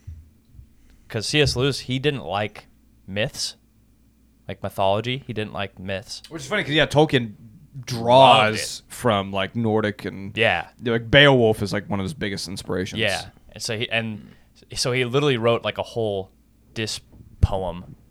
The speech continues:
Speaker 1: to C S Lewis about, like, the, the myth lo-, like, myth lover versus the myth hater. And,
Speaker 2: That's
Speaker 1: like,
Speaker 2: awesome.
Speaker 1: it, yeah, it was
Speaker 2: I've
Speaker 1: really
Speaker 2: never heard. I, I'd like to read that. That's
Speaker 1: Yeah,
Speaker 2: hilarious.
Speaker 1: it
Speaker 2: It's
Speaker 1: was
Speaker 2: probably amazingly well written.
Speaker 1: Like I said, in the first couple episodes of this podcast, they,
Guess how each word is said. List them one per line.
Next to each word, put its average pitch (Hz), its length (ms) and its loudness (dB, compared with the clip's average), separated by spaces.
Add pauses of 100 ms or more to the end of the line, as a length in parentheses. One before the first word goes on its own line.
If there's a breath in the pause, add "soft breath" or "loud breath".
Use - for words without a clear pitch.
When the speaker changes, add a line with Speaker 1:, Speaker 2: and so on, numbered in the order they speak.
(280)
Speaker 1:
to - 120 -16
C 104 220 -6
S 95 160 -8
Lewis 95 380 -10
about, 90 320 -8 (520 soft breath)
like, 85 320 -10 (480)
the, 92 280 -6 (180)
the 90 240 -4
myth 104 300 -8
lo-, 107 240 -4
like, 95 200 -8
myth 110 260 -8
lover 107 500 -2
versus 101 220 -8
the 95 140 -14
myth 92 200 -12
hater. 87 520 -8
And, 80 100 -14
Speaker 2:
That's 117 240 -4
Speaker 1:
like, 120 100 -8
Speaker 2:
awesome. 113 220 -10
Speaker 1:
it, 104 180 -6
yeah, 101 200 0
it 117 40 0
was 123 120 -2
Speaker 2:
I've 226 180 10
Speaker 1:
really 170 200 10
Speaker 2:
never 160 120 8
heard. 202 140 6
I, 147 260 6
I'd 151 80 4
like 156 140 2
to 123 40 -6
read 123 200 0
that. 104 80 -2
That's 131 100 0
Speaker 1:
Yeah, 98 160 2
Speaker 2:
hilarious. 104 300 -2
Speaker 1:
it 131 60 0
Speaker 2:
It's 131 40 2
Speaker 1:
was 123 80 -2
Speaker 2:
probably 196 320 6
amazingly 143 640 0
well 110 300 0
written. 104 300 -4
Speaker 1:
Like 147 180 8
I 143 60 0
said, 147 200 4
in 139 80 0
the 131 80 -2
first 147 240 -2
couple 135 240 -2
episodes 104 340 -4
of 98 40 -10
this 95 100 -10
podcast, 92 400 -8
they, 92 100 -14